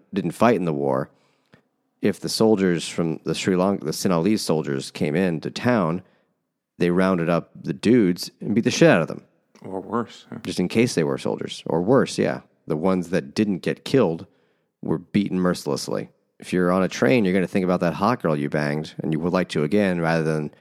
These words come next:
Speaker 1: the utter despair of your entire childhood and never knowing if you were gonna die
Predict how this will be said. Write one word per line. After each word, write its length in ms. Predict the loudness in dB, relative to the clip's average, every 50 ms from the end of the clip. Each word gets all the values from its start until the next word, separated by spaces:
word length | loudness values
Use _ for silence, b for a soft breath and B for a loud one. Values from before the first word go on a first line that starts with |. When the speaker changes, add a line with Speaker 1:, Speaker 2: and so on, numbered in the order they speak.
| _ _ -20
Speaker 1:
the 300 | -14 -6 -4 -4 -4 -2 0
utter 220 | 0 2 2 2
despair 680 | 0 0 -4 -6 -6 -4 0 2 2 4 4 2 2 0
of 100 | -2 -2
your 160 | -4 -4 -4 -4
entire 440 | -4 -6 -4 -2 0 0 0 0 -2
childhood 640 | -2 -2 0 0 0 -2 -2 -4 -6 -6 -6 -10 _ _ _ _ _ _ _ _ _ _ _ _ _ _ _ _ -6
and 160 | -4 -2 0
never 220 | 0 0 0 0 0
knowing 260 | 0 0 0 0 -2
if 160 | -4 -2 -2
you 60 | 0
were 100 | 0 0
gonna 240 | 0 -2 -2 -2 -2
die 600 | -2 0 0 2 2 2 0 0 -2 -6 -10